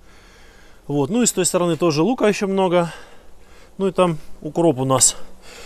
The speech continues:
Ну, в общем, ладно, не будем мы, не будем мы о плохом, о том, что у нас по зелени немножко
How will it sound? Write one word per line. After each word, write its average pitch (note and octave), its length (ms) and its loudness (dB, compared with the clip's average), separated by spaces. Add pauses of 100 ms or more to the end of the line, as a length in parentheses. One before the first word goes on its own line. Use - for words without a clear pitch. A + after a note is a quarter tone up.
(200)
Ну, B3 320 8
в F#3+ 120 2
общем, A3 260 6
ладно, G#3 280 10
не F3 120 4
будем G3 300 2
мы, E3 160 4 (1300)
не D3+ 120 -4
будем F3+ 320 0
мы E3+ 80 2
о E3+ 140 -4
плохом, C4 580 6 (320)
о C#3+ 60 -8
том, F3 200 -2
что D#3 160 -4
у D#3 40 -2
нас D#3 240 0 (360)
по D#3+ 80 0
зелени E3 440 2
немножко F#3 520 0